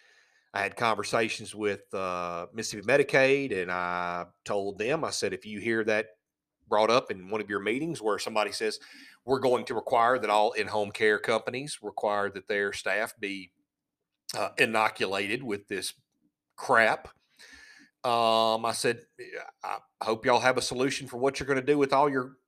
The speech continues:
all these patients all over the state that are gonna need care and aren't gonna have caregivers.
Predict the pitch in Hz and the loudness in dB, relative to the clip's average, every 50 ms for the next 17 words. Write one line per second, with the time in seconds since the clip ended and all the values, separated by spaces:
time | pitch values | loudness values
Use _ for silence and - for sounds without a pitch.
0 | _ _ _ _ _ _ - 120 123 131 131 139 131 - - 151 156 - - 139 | _ _ _ _ _ _ -4 0 0 0 0 0 -4 0 0 2 2 2 -2 -4
1 | 113 - 131 131 127 131 135 135 143 - - - 143 160 170 - - 127 113 123 | -2 0 2 4 4 2 2 0 -4 -4 0 0 0 0 0 -4 -6 -4 -4 -4
2 | 123 131 135 135 131 - 143 147 180 208 160 117 113 127 131 123 123 123 139 139 | -2 -4 -4 -6 -4 -2 0 0 0 0 -2 -2 -2 -4 -4 -4 -2 0 0 0
3 | 139 - 160 202 - 131 95 - - - - | 0 0 -2 -2 -2 -4 -8 -10 -10 -16 -18